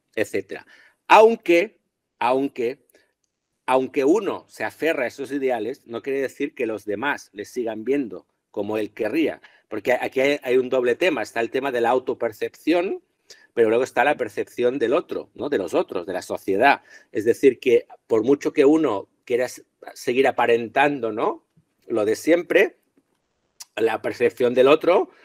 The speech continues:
de la familia, de amigos, de la sociedad en general, va a cambiar. Eso es como decía uno, uno, mm, ah, un amigo me decía una vez, "¿Cuándo, cuándo consideras tú que te haces mayor?". Es decir, "Pues cuando te, te piden, te ceden el asiento en el autobús".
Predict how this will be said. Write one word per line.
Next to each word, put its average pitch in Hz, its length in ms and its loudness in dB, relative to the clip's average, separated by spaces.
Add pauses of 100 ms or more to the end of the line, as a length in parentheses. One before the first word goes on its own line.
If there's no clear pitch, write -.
(120)
de 107 80 -6
la 107 100 -4
familia, 143 680 -2
de 127 100 -4
amigos, 139 640 -4
de 101 200 -4
la 101 140 -8
sociedad 113 420 -4
en 117 60 -8
general, 143 560 0 (760)
va 113 60 2
a - 60 -4
cambiar. 120 520 2
Eso 127 160 -8
es 143 100 -8
como 135 260 0
decía 131 320 -2
uno, 131 320 -6
uno, 135 460 -6 (120)
mm, 107 260 -10 (480)
ah, 101 280 -6
un 123 140 0
amigo 131 260 6
me 135 80 4
decía 127 220 2
una 123 120 0
vez, 123 240 0 (160)
"¿Cuándo, 143 480 0 (360)
cuándo 151 300 -2
consideras 151 500 2
tú 143 140 -4
que 135 100 -2
te 135 100 -2
haces 127 220 -6
mayor?". 127 300 2
Es 104 100 -6
decir, 107 160 -8
"Pues 98 140 -12
cuando 107 280 -6
te, 117 220 -4 (180)
te 113 120 -12
piden, 143 420 -2
te 127 120 0
ceden 147 360 4
el 143 80 0
asiento 135 400 -2
en 143 80 -6
el 127 60 -4
autobús". 113 600 -8